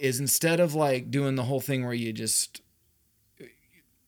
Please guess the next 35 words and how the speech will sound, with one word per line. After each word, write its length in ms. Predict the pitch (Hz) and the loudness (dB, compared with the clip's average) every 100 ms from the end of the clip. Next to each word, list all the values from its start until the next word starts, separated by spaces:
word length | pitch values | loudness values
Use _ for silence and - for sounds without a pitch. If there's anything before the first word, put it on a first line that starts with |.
| _ - | _ -8
empty 360 | 131 127 131 120 | -6 -4 -2 -2
and 80 | 117 | -2
don't 160 | 117 | -4
think, 360 | - 147 123 107 | -4 -4 -2 -2
but, 140 | 107 | -4
like, 240 | - 113 - | -4 -6 -6
just 300 | - 170 - | -6 -2 -2
be 160 | - 190 | -2 0
aware 500 | 165 120 113 113 113 | 0 0 0 -2 -2
of 100 | 101 | -4
things. 360 | - 95 - 107 | -8 -12 -8 -6
Be 240 | 107 156 | 0 2
aware 340 | 170 135 127 | 2 2 0
of 100 | 117 | -2
your 140 | 107 104 | -4 -8
heartbeat. 600 | - 117 - 107 107 101 | -6 -6 -6 -8 -10 -4
Be 160 | 131 | 0
aware 320 | 165 151 139 139 | 0 2 0 0
of 100 | 120 | -2
the 80 | |
noises 500 | 117 113 113 120 127 107 | -4 -2 -2 -4 -4 -4
that 120 | 107 | -6
you 120 | 104 | -6
hear 300 | 110 123 113 | -8 -6 -4
outside. 800 | 110 - - - 117 107 101 107 - - - - - | -6 -4 -2 -2 -2 -4 -6 -8 -14 -20 -20 -20 -10
Be 180 | 110 151 | 2 4
aware 320 | 180 147 147 | 6 6 6
of 180 | 151 127 | 6 0
the 180 | 120 123 | -6 -6
things 340 | - 143 143 | -4 -4 -2
that 120 | 123 - | -4 -4
your 100 | 110 | -2
senses 420 | - 123 123 107 | -2 -2 -4 -6
pick 260 | - 113 | -8 -8
up. 260 | 110 101 - | -6 -8 -12